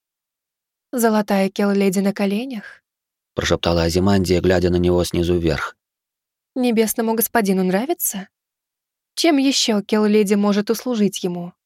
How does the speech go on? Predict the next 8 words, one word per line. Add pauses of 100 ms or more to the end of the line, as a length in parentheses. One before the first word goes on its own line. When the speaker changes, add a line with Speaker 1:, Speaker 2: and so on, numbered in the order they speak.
(640)
Speaker 1:
Может?» (880)
Speaker 2:
Ее
волосы
обездвижили
его, (240)
вцепившись
мертвой
хваткой,